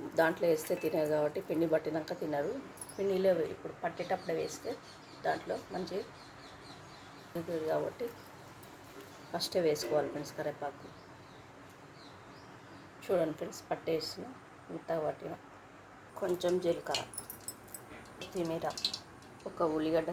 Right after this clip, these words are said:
కట్ చేసి పెట్టుకుంటున్నా. కడాయి పెట్టుకొని నూనె పోసుకొని వేడి చేసుకోవాలి ఫ్రెండ్స్. నూనె మంచిగా వాడి, వేడి కావాలి. దీంట్లో ఉప్మా రవ్వ కూడా వేసుకోవచ్చు ఫ్రెండ్స్, సూజీ రవ్వ. మీకు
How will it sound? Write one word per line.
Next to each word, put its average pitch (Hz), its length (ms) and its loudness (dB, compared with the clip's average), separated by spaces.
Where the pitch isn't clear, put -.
కట్ 160 180 0
చేసి 151 240 0
పెట్టుకుంటున్నా. - 640 -6
కడాయి 208 320 8
పెట్టుకొని 196 360 0
నూనె 190 240 2
పోసుకొని 180 400 4
వేడి 185 180 6
చేసుకోవాలి 170 420 0
ఫ్రెండ్స్. - 220 -8
నూనె 190 300 0
మంచిగా 180 320 -2
వాడి, 170 160 0
వేడి 170 200 2
కావాలి. 156 300 -2
దీంట్లో 190 320 -2
ఉప్మా 214 260 4
రవ్వ 196 160 8
కూడా 190 200 6
వేసుకోవచ్చు 175 480 -2
ఫ్రెండ్స్, 165 260 -8
సూజీ 170 340 2
రవ్వ. 147 140 0
మీకు - 180 -10